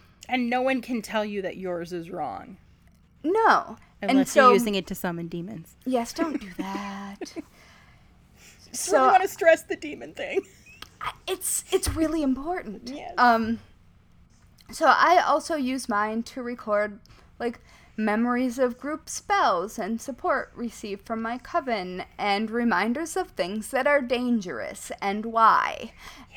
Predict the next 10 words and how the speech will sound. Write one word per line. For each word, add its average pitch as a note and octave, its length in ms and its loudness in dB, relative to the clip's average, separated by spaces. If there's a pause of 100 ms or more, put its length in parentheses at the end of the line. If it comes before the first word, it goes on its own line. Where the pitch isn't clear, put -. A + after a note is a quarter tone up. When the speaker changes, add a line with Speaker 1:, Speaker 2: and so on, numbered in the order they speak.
Speaker 1:
Yes. - 420 0 (120)
Speaker 2:
<clears throat> A#3+ 320 2 (380)
Demons. - 560 -14 (120)
Speaker 1:
<laughs> D4 80 0 (400)
Speaker 2:
And, A3 840 4 (140)
uh, G#3 500 2
like, A3+ 160 -6 (460)
tarot B3 480 2
card F3 600 -2 (420)
pulls C#3+ 720 -2